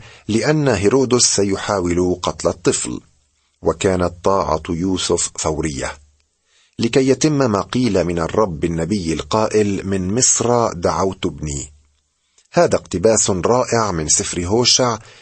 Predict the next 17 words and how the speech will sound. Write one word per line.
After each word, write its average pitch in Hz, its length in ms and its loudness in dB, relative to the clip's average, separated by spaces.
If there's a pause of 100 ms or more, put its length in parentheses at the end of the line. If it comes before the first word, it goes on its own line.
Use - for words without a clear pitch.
(120)
له 147 420 2
أساس 95 400 2 (200)
تاريخي. 95 540 -2 (720)
"من 92 300 -2
مصر 120 340 2 (260)
دعوت 87 500 0
ابني" 92 400 -2
كأمة 92 760 -2
زمن 156 320 -2
الخروج، 151 640 -2 (540)
دعاهم 90 440 0
الله 101 440 4
حاسبا 104 640 -2
إياهم 107 580 -2
بكره 107 520 0
بين 101 280 0
الأمم. 104 600 -2